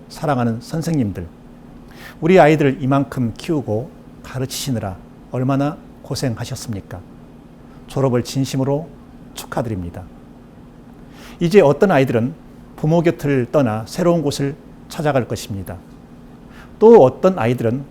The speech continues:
더 많은 공부를 하게 될 것이고, 또 어떤 아이들은 새로운 사람을 만나게 될 것입니다. 그렇습니다. 이제 아이들은 어엿한 성인으로서, 우리 사회의 당당한 시민으로서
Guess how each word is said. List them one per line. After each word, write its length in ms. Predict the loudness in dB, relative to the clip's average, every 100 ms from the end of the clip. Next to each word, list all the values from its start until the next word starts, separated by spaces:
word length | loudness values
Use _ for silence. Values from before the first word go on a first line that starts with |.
| -10
더 200 | -2 -2
많은 320 | 0 -2 -2
공부를 480 | -2 -2 0 -2 -2 -8
하게 200 | -8 -4
될 180 | -4 -4
것이고, 440 | -8 -8 -10 -12 -12 -20 -20 -20 -20 -20 -6
또 160 | 2 4
어떤 220 | 4 2
아이들은 400 | 0 0 -2 -6 -8 -20 -20
새로운 420 | -8 -2 0 0
사람을 460 | -2 -4 -2 -4 -8 -20 -20 -20 -10
만나게 520 | -2 0 0 0 -4
될 180 | -6 -10
것입니다. 520 | -10 -10 -10 -10 -12 -16 -20 -20 -20 -20 -20 -20 -20 -20 -20 -20 -14
그렇습니다. 640 | -6 -6 -4 -4 -4 -6 -10 -20 -20 -20 -20 -20 -12 -4
이제 220 | 2 2
아이들은 520 | 4 2 2 0 -2
어엿한 520 | -4 0 0 0 -4 -4
성인으로서, 760 | -4 -2 0 0 -2 -4 -6 -10 -20 -20 -20 -20 -16 -4
우리 240 | 2 2
사회의 460 | 0 -2 0 0 -2
당당한 400 | -4 -4 -2 -4
시민으로서 720 | -4 -2 0 -2 -4 -10